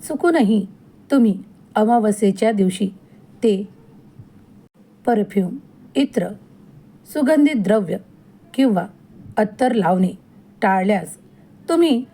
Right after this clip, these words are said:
वाईट शक्तींच्या प्रभावापासून निरंतर दूर राहू शकता. ही माहिती तुम्हाला पोहोचवणे महत्त्वाची वाटली, म्हणूनच या संदेशाच्या माध्यमातून तुमच्यापर्यंत देण्यात आली आहे. सर्वांनी सर्वांची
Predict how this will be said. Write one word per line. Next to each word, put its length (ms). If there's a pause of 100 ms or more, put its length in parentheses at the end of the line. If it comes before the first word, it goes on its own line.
(140)
वाईट 340
शक्तींच्या 500
प्रभावापासून 840 (460)
निरंतर 500 (280)
दूर 220
राहू 260
शकता. 340 (680)
ही 100
माहिती 560 (320)
तुम्हाला 300
पोहोचवणे 560 (380)
महत्त्वाची 600
वाटली, 380 (420)
म्हणूनच 440 (340)
या 160
संदेशाच्या 600
माध्यमातून 600 (360)
तुमच्यापर्यंत 680 (260)
देण्यात 340 (280)
आली 220
आहे. 240 (600)
सर्वांनी 440
सर्वांची 560